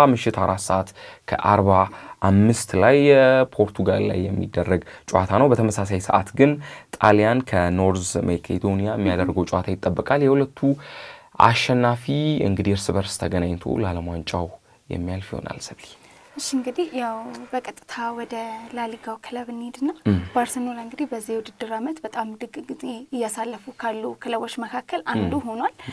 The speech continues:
Speaker 2: በተለይ ደግሞ
Speaker 1: ባልተገመተ
Speaker 2: ሰሞኑን
Speaker 1: ሁኔታ።
Speaker 2: በትክክል እና ሰሞንኛ አቋሙን ደግሞ ስንመለከት እንግዲህ በጣም ድንቅ የሚባል የድሮ ባርሴሎና ተመለሰ እስከ
Speaker 1: እም።
Speaker 2: ማለት የሚያስደርስ አይነት ነገር ነው የተመለከትነው።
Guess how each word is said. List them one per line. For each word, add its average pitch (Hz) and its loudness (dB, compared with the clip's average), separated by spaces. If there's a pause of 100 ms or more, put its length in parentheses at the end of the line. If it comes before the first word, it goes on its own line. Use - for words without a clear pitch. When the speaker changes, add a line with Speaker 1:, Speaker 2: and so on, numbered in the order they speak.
(140)
Speaker 2:
በተለይ 233 -2
ደግሞ 208 -6 (100)
Speaker 1:
ባልተገመተ 101 6
Speaker 2:
ሰሞኑን 87 0
Speaker 1:
ሁኔታ። 87 0
Speaker 2:
በትክክል - -6 (260)
እና 233 -4 (300)
ሰሞንኛ 254 2
አቋሙን 220 -4
ደግሞ 214 -6
ስንመለከት 226 -8
እንግዲህ 254 -2
በጣም 233 -2
ድንቅ 233 0
የሚባል 220 -6 (280)
የድሮ 233 0
ባርሴሎና 233 -4 (160)
ተመለሰ 226 -4 (300)
እስከ 202 -4
Speaker 1:
እም። 233 2
Speaker 2:
ማለት 220 0
የሚያስደርስ 220 -4
አይነት 214 -6
ነገር 233 -6
ነው 220 -10
የተመለከትነው። 233 -4